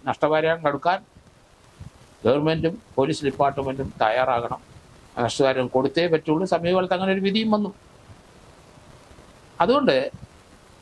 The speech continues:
കേസിനകത്ത് ഒരു mistake of fact ആണ്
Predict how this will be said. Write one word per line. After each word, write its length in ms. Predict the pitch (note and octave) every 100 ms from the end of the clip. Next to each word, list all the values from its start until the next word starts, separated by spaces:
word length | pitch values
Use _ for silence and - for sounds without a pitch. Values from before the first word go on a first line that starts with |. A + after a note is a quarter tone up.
| -
കേസിനകത്ത് 580 | C3 D#3+ A#3+ B3+ B3+ C#4 C#4 - - G#3
ഒരു 100 | G#3 F#3+
mistake 320 | D#3+ A#3 A#3+
of 60 | B3
fact 260 | A3+ A3 A3 G#3+
ആണ് 160 | A3